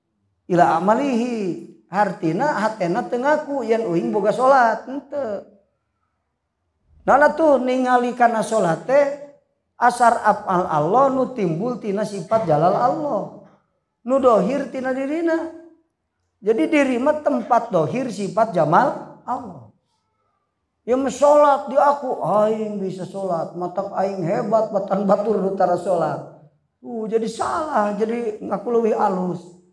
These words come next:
Ya mah henteu, batur teu bisa sholat, karena ku Allah teu dibisakeun. Urang bisa sholat karena ku Allah dibisakeun. Jadi lain bisa kuring, jadi urang jeung batur nu teu sholat teh akur pada teu boga bisa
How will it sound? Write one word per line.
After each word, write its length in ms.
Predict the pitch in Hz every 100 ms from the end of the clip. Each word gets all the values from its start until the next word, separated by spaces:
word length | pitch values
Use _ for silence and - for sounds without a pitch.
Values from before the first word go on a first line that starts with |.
| _ _ _ _ _ _ -
Ya 80 | 240
mah 160 | 254
henteu, 400 | 302 339 311 285
batur 800 | 185 180 180 185 196 196 196 196
teu 160 | 196 147
bisa 240 | 147 147
sholat, 720 | 139 143 143 156 180 196 190 -
karena 480 | 165 160 156 156
ku 80 | -
Allah 240 | - 147 151
teu 80 | 175
dibisakeun. 640 | 165 175 180 196 - 190 - - _ _ _ _ _ _ _ -
Urang 400 | 196 202 185 180
bisa 240 | 165 - 151
sholat 480 | 139 139 190 208
karena 400 | - 170 165 165 165
ku 100 | 165
Allah 400 | - 247 302 254
dibisakeun. 800 | 190 156 151 156 143 - 139 139 _ _ _ _ _
Jadi 320 | 143 151 254
lain 240 | 254 226
bisa 320 | 202 196 185 -
kuring, 500 | 240 254 226 202 190
jadi 160 | 190 247
urang 480 | 247 247 220 220 220
jeung 80 |
batur 320 | 208 202 196 190
nu 80 |
teu 80 | 185
sholat 320 | 170 175 220
teh 80 | -
akur 560 | - 254 - 277 269 -
pada 240 | 262 233
teu 80 | 247
boga 240 | 220 226
bisa 320 | 226 220 233